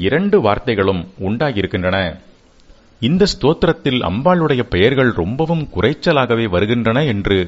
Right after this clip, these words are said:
சொல்லிக் கொண்டிருந்தேன். இது திவ்ய நாமாக்களிடம் எத்தனை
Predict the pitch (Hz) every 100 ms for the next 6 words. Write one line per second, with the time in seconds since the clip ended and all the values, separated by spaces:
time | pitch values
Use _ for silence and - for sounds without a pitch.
0 | - - 104 113 101 90 87 90 90 76
1 | - - _ _ - 139 147 135 90 165
2 | 180 220 156 127 123 120 107 104 104 92
3 | - - _ - 90 - 202 196